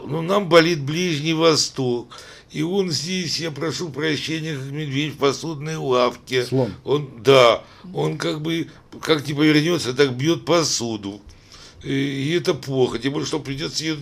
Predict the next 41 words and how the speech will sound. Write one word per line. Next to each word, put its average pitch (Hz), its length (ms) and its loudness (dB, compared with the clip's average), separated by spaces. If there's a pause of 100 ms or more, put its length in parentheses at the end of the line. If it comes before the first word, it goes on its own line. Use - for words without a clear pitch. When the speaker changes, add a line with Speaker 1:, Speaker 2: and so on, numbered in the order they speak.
Speaker 1:
да, 120 160 4
то 113 140 -2
он, 120 120 -4 (160)
это 151 200 -4
огромным 143 440 -4
весом, 113 320 -4
как 123 160 -12
тот 156 220 -8
медведь. 107 480 -10 (100)
Speaker 2:
Мгм. 110 380 -8
Speaker 1:
Поэтому 147 440 -6 (400)
либо 160 240 -8
ему 156 180 -4
не 147 100 -10
надо 156 460 -2 (200)
входить 143 400 6
в 139 80 0
эту 139 200 -2
лавку, 123 460 6 (260)
либо, 143 540 4
а 131 40 6
он 143 120 6
не 151 100 0
может 156 260 0
в - 20 -10
нее 151 180 -2
не 151 120 -2
входить. 120 540 0 (260)
Ну 190 180 -4
и 185 160 -2
мы 170 300 -4
имеем, 175 400 -2 (180)
э, 131 180 0 (440)
то, 175 160 0
что 175 200 -6 (140)
имеем. 139 420 2 (200)
В - 20 -18
конце 131 320 2
концов, 160 600 2 (560)
ладно 147 540 4
мы, 156 480 -4